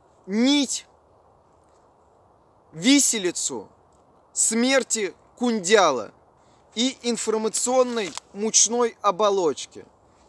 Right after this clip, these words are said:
«Я» концепция определяется не просто,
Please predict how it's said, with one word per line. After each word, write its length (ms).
«Я» 240
концепция 840
определяется 720
не 160
просто, 720